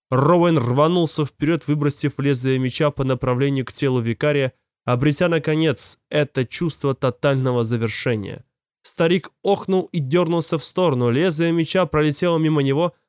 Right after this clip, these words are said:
и настигло настоящую мишень по самую рукоять. Роуэн погрузил свой меч в тело жнеца Годдарда. Их лица почти соприкоснулись.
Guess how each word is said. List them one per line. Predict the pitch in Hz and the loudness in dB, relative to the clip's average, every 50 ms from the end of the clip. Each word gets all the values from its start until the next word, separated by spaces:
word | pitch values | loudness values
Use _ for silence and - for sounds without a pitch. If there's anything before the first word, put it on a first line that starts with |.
| _ _ _ - | _ _ _ -2
и | 135 135 | 0 2
настигло | 143 160 170 156 - - 208 226 196 196 185 | 2 4 2 2 0 0 0 0 2 2 2
настоящую | 180 175 151 - - 185 175 175 196 214 202 - - - 180 160 | 2 2 0 0 0 2 2 2 2 2 0 0 -2 -2 0 0
мишень | 147 139 135 - - 131 117 113 113 | 0 0 0 0 -2 -2 -2 -2 -2
по | - 135 135 | -2 -2 0
самую | - - 185 185 180 175 175 170 170 165 | 0 2 2 2 2 2 2 2 2 2
рукоять. | 170 170 165 - 175 170 170 170 170 165 151 123 - - - | 2 2 0 0 0 0 2 2 2 2 2 0 0 0 -2
Роуэн | 123 147 156 175 190 202 190 170 151 127 123 117 | 0 0 2 2 4 4 4 4 2 2 0 0
погрузил | - 160 151 156 160 156 147 165 202 190 | -2 -2 0 2 2 2 2 2 0 0
свой | 160 - - 147 151 160 156 147 | 0 -2 -2 -2 0 0 2 2
меч | 143 147 151 147 143 - - | 2 2 0 -2 -2 -6 -10
в | - - - | -12 -10 -8
тело | - - 147 143 139 135 131 123 | -4 -2 0 0 2 2 0 0
жнеца | 117 110 117 123 127 120 - - - 123 117 117 107 - - | 0 -2 -2 -4 -4 -4 -4 -4 -2 -2 -2 -2 -4 -8 -10
Годдарда. | 117 113 107 113 123 117 110 110 117 113 113 110 120 113 110 - - _ _ _ _ _ _ _ _ _ _ _ _ _ _ _ _ _ _ _ _ _ _ _ _ _ - - | -12 -8 -4 -2 -2 -2 -2 -4 -6 -10 -10 -10 -10 -10 -12 -14 -18 _ _ _ _ _ _ _ _ _ _ _ _ _ _ _ _ _ _ _ _ _ _ _ _ _ -4 -4
Их | - 135 - - | -4 -4 -2 -2
лица | 151 143 175 180 - - - 165 156 | -2 0 0 -2 -4 -4 -2 -2 -4
почти | - _ - 147 143 - - - - - 147 143 | -4 _ -4 -4 -4 -4 -6 -8 -6 -6 -6 -4
соприкоснулись. | - - 139 120 - 127 123 - - 120 113 - - - 123 120 107 95 - - - - | -4 -4 -6 -4 -6 -6 -8 -6 -6 -4 -4 -4 -6 -6 -6 -6 -6 -8 -10 -14 -18 -18